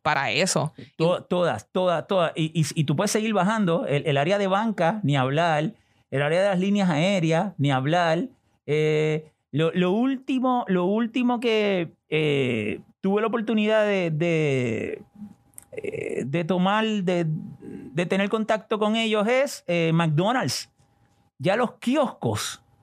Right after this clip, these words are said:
Speaker 2: los kioscos que lo, que tienen en, en sus restaurantes en Estados Unidos, creo que ya, ya, ya están en cuatrocientos.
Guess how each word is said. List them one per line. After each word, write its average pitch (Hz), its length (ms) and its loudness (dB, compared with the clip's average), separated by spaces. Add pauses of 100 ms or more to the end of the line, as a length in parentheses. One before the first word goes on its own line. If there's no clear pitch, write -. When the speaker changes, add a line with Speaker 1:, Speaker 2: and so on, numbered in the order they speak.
(140)
Speaker 2:
los 160 260 0
kioscos 262 500 0
que 214 120 -2
lo, 196 220 0
que 180 160 -2
tienen 208 320 2
en, 240 160 -2
en 220 140 0
sus 214 180 0
restaurantes 196 540 0
en 214 60 0
Estados 220 340 0
Unidos, 240 260 0
creo 147 140 0
que 170 100 0
ya, 175 180 0
ya, 165 240 0
ya 151 140 2
están 180 200 0
en 170 100 2
cuatrocientos. 151 800 0